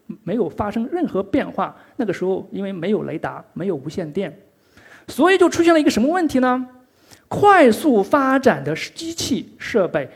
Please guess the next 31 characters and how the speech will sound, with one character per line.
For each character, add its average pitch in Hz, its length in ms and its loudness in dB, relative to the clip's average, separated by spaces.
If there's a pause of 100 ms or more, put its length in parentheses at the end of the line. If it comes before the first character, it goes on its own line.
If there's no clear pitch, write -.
和 185 420 4 (140)
人 214 320 6
在 262 200 8
原 185 300 6
地 330 160 0
踏 330 320 2
步 262 160 0
的 196 140 4
对 294 140 0
远 190 220 2
距 285 120 -2
离 285 80 4
信 294 160 -2
息 226 60 -6
的 277 80 0
感 165 280 0
知 285 140 -2
能 247 180 4
力 330 80 0
之 240 140 -4
间 196 220 -2 (120)
出 - 180 -8
现 208 140 -4
了 160 60 -8
一 156 40 -14
个 - 60 -18
不 196 140 -10
匹 - 180 -14
配。 - 240 -8 (640)
所 202 140 4
以 202 400 2